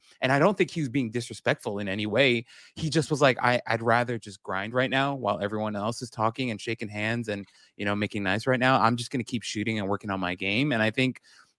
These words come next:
that's the type of work ethic with him that's so terrifying. Um, also, as you mentioned, Corey, shouts to Bry-, Bryce Simon. That piece that he wrote about, you know, Omaha's journey was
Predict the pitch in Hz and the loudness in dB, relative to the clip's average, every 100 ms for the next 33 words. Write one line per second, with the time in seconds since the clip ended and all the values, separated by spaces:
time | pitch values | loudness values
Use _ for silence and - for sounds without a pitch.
0 | _ 127 139 180 180 185 147 95 101 117 | _ 4 4 2 4 4 4 0 -2 2
1 | 151 151 180 170 117 110 127 143 110 - | 2 4 2 2 -2 0 2 2 0 2
2 | 123 110 - 104 117 139 156 190 196 _ | 0 0 2 2 4 4 2 2 -4 _
3 | - - - 110 110 107 123 123 160 151 | -20 -4 4 4 4 4 4 8 8 6
4 | 131 _ 117 113 123 117 - 131 120 117 | 4 _ 2 4 2 0 2 2 4 2
5 | 113 113 110 - 104 104 104 110 120 101 | 0 2 2 2 0 0 -2 -2 0 0
6 | 101 113 113 - 110 110 98 104 120 110 | 0 -4 -4 -2 -2 0 0 2 2 2
7 | 104 107 - - - 120 98 101 104 104 | 4 2 -2 -14 -10 -4 -2 -2 -2 -2
8 | 104 92 98 113 117 87 - - | -2 -2 -2 0 -2 -4 -8 -12